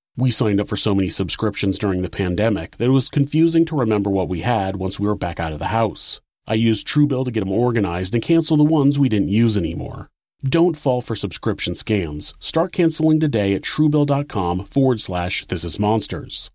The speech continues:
Go right now, truebill dot com forward slash this is monsters. It could save you thousands a year. truebill dot com forward slash this is monsters. Auckland, New Zealand is the most populated city in the country.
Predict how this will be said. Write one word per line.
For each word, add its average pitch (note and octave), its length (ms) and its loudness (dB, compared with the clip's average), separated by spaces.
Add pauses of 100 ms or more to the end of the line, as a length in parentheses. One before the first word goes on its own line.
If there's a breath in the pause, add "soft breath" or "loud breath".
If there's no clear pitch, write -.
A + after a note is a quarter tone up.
(260)
Go A2 200 2
right F#2 220 0
now, F2+ 400 0
truebill D#3+ 440 2
dot D3+ 160 0
com F#2+ 460 -2
forward C3 320 2
slash B2 400 0
this - 200 -6
is E2 140 -6
monsters. G2+ 640 -2 (320)
It D#3 100 0
could D#3 140 0
save D3 240 2
you C#3+ 80 2
thousands C3+ 640 0
a E2+ 60 -2
year. F2+ 460 0 (160)
truebill D#3+ 420 2
dot G2+ 180 0
com G2+ 260 -2
forward C#3 320 2
slash F2 560 -4
this - 180 -6
is E2+ 140 -6
monsters. F#2+ 720 -2 (1120)
Auckland, F3 540 2
New C3+ 160 8
Zealand G#2+ 480 2
is G2+ 140 0
the A#2 80 2
most A#2+ 260 2
populated E3 680 2
city G2 320 0
in F2 120 0
the F2 60 -2
country. A2 600 0